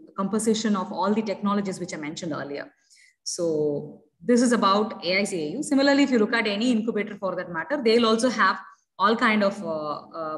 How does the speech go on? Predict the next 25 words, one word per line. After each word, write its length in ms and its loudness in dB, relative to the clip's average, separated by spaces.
the 60 -2
focus 340 2
area 240 6
related 340 0
startups 440 -6
in 120 -4
place. 300 -10
So 400 4
the 80 8
startups 540 4
generally 380 6
will 280 4
have 220 4
to 60 -2
look 220 2
at 140 2
the 80 0
focus 400 2
area 520 -2
and 220 0
the 60 2
infrastructure 680 -2
available. 420 -6
That's 200 4
the 100 0